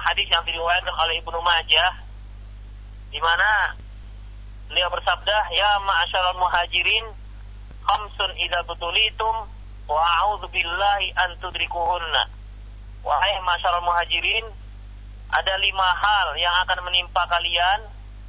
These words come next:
dan aku berlindung kepada Allah semoga kalian tidak men-, me-, ditimpa musibah tersebut. Yang pertama, kata Rasulullah sallam, "Ah, tidaklah kaum muslimin,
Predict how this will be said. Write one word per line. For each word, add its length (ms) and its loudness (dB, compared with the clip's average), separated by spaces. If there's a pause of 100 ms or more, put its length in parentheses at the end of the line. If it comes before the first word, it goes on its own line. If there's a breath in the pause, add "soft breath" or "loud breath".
dan 80 -2 (160)
aku 160 -4
berlindung 400 0
kepada 320 0
Allah 480 2 (800)
semoga 320 0
kalian 400 2
tidak 240 2 (560)
men-, 400 -6
me-, 880 2
ditimpa 720 0 (320)
musibah 320 -4
tersebut. 480 -2 (640)
Yang 160 -2
pertama, 640 2 (640)
kata 160 2
Rasulullah 560 2
sallam, 360 2 (1900)
"Ah, 400 4
tidaklah 640 2
kaum 320 0
muslimin, 480 0